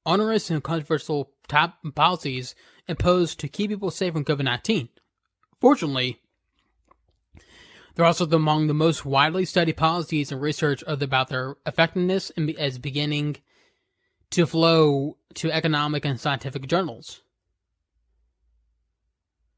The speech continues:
The published, um, data to point to two related conclusions. First, lockdowns played a significant role in reducing infection rates.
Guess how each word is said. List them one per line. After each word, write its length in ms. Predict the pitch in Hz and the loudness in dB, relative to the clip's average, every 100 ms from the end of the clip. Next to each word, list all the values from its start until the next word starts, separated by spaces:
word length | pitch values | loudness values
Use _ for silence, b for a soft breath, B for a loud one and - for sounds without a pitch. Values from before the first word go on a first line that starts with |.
| _ _ | _ _
The 100 | 156 | -2
published, 560 | - 196 233 190 - 170 | 2 4 4 4 0 0
um, 340 | 160 160 165 | 2 2 -2
data 400 | 151 202 190 147 | 0 2 2 0
to 200 | - - - | -4 -14 0
point 260 | 170 165 - | 2 2 0
to 100 | 143 | -4
two 220 | - 226 | -2 -2
related 340 | 214 196 170 | -2 -2 -4
conclusions. 480 | - - 175 135 120 | -8 0 0 0 -4
First, 260 | - 202 175 | -4 -4 -2
lockdowns 420 | 160 156 151 - | -2 0 -2 -6
played 280 | - 147 131 | -4 -2 -4
a 60 | |
significant 600 | - 165 170 180 208 240 | -8 -6 -4 -4 -2 -2
role 280 | 175 156 147 | 2 2 2
in 60 | 131 | -2
reducing 340 | 143 - 151 | -4 -2 -4
infection 360 | 131 165 - 127 | -2 -2 -2 -4
rates. 380 | 110 113 - | -4 -4 -8